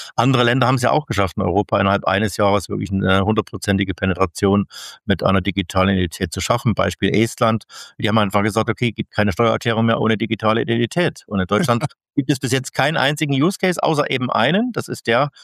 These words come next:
Speaker 1: Zugriff auf die elektronische Patientenakte im Gesundheitswesen, wo man eine
Speaker 2: Ja.
Speaker 1: digitale Identität braucht. Insofern hat auch die deutsche Regierung mit der alten Legislatur wenigstens mal die Hausaufgaben da gemacht und hat wirklich einen Use Case fest, äh, definiert.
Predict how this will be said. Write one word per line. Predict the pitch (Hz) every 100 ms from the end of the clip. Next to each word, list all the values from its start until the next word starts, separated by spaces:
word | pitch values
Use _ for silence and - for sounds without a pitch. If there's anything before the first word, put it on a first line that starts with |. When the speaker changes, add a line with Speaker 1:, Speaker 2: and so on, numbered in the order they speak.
| _
Speaker 1:
Zugriff | - 143 139
auf | 127
die | -
elektronische | 113 107 110 113
Patientenakte | 110 - 123 175 175 160 170
im |
Gesundheitswesen, | 151 156 156 147 139 135 123
wo | 117
man | 117
eine | - 127
Speaker 2:
Ja. |
Speaker 1:
digitale | 127 113 - 104 107
Identität | 101 98 90 101 85
braucht. | - 107 185 _ - - -
Insofern | 104 113 120
hat | 123 127
auch | 110
die | 110
deutsche | 110 127 123
Regierung | 117 123 120
mit | 113
der | 104
alten | 98 110 123
Legislatur | 117 117 - 110 - 120 117 -
wenigstens | 107 113 104
mal | 104 101
die | 98
Hausaufgaben | 95 110 110 101 98
da | 98
gemacht | 92 92 117 -
und |
hat | 104 101
wirklich | 104 95
einen | - 117
Use | 110 107
Case | - 101 -
fest, | 110 - -
äh, | 107
definiert. | 95 92 95 120 160